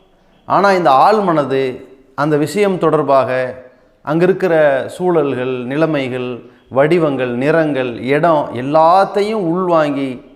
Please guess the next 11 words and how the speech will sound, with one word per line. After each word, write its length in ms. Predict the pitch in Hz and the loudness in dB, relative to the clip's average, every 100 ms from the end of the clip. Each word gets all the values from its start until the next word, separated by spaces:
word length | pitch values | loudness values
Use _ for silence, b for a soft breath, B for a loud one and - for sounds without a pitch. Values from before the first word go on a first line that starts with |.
| _ b b | _ b b
அது 240 | 113 127 | -2 -2
பதிவு 380 | 123 156 170 226 | 0 0 2 0
செய்வது 640 | - 170 143 131 131 117 - | -2 -2 -2 -2 -2 -4 -10
சுமார் 600 | - 175 180 180 160 127 | -8 -2 2 2 0 -6
ரெண்டு 280 | 135 175 196 | -4 0 0
லட்சத்திற்கும் 540 | 175 151 143 139 147 | -2 -6 -8 -8 -8
மேல 280 | 127 127 143 | -6 -4 -6
விஷயங்களாக 560 | 120 135 123 107 107 | -6 -8 -8 -4 -4
இருக்கும். 320 | 113 98 - - _ B B B B | -4 -8 -10 -18 _ B B B B
ஒவ்வொன்றுக்கும் 680 | 135 170 190 196 180 220 147 | 2 6 6 4 2 0 -4
இப்படி. 240 | 113 - | -6 -12